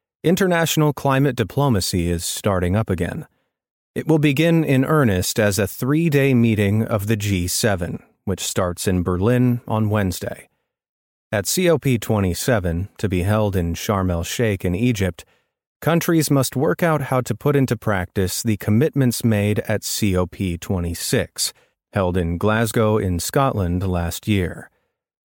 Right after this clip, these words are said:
That will depend on how much financial support rich countries,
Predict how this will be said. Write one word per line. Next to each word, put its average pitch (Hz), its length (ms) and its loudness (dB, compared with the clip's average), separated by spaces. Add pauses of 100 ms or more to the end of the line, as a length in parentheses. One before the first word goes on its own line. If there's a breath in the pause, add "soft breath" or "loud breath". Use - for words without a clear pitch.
(140)
That 165 120 4
will 190 100 4
depend 160 520 2
on 127 220 2
how 120 180 2
much 127 300 0
financial 120 580 2
support 101 640 0
rich 107 340 -2
countries, 87 640 -2